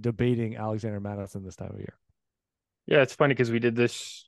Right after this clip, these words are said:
Speaker 2: uh, segment on some Madison trades and then Dalvin Cook got cut and now we're back here talking about him again. Again, a player that we would, frankly, we could do a weekly Alexander Mattison segment and I'd be just as happy,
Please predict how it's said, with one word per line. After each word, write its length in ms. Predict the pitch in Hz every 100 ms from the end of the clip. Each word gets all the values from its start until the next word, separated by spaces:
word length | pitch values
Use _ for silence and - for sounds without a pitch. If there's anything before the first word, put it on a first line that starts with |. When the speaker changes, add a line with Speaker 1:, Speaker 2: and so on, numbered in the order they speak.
| -
Speaker 2:
uh, 380 | 135 113 107 92
segment 500 | - 127 123 117 110
on 140 | 110
some 160 | 110 107
Madison 400 | 110 110 - 104
trades 440 | - 113 110 104
and 120 | 101
then 200 | 104 101
Dalvin 300 | 101 101 101
Cook 160 | - 107
got 220 | 101 95
cut 380 | - 117 101 -
and 200 | 98 78 -
now 100 | 113
we're 100 | 113
back 280 | 92 101 101
here 100 | 104
talking 360 | - 101 95 104
about 200 | 95 95
him 60 |
again. 220 | 92 113
Again, 200 | 107 151
a 60 | 120
player 340 | - 147 139
that 140 | 127 117
we 120 | 131
would, 220 | 127 117 _ _ _ _ _ _
frankly, 380 | - 143 165 185
we 120 | 170
could 140 | 170 185
do 120 | 180
a 20 |
weekly 360 | 160 165 175 165
Alexander 420 | 165 160 165 160
Mattison 520 | 143 143 151 151 151
segment 360 | 131 139 151 147
and 100 | 135
I'd 100 | 143
be 120 | 147
just 300 | 123 147 -
as 120 | 147
happy, 380 | 135 123 - -